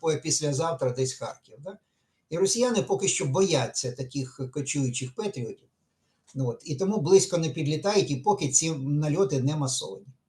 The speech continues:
Скидання кабів, вибачте, поки скидання кабів по містах ще не масоване.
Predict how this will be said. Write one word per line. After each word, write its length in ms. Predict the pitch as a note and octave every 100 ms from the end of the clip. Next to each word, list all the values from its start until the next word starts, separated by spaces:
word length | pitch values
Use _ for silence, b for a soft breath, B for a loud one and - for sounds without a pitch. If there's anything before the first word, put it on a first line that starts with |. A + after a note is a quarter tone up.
| _ _ _ _ _ -
Скидання 480 | - D#3+ F#3+ F3+
кабів, 360 | C#3+ C#3+ - A2+
вибачте, 580 | C3 B2+ A2+ B2+ - B2+
поки 280 | C#3 C3+ C#3+
скидання 500 | - D3+ C#3 C3+ C#3+
кабів 380 | D3+ C3+ C3+ C3
по 140 | C#3
містах 340 | C#3 - C#3
ще 220 | - D3 C3+
не 80 |
масоване. 480 | B2+ A#2 - - -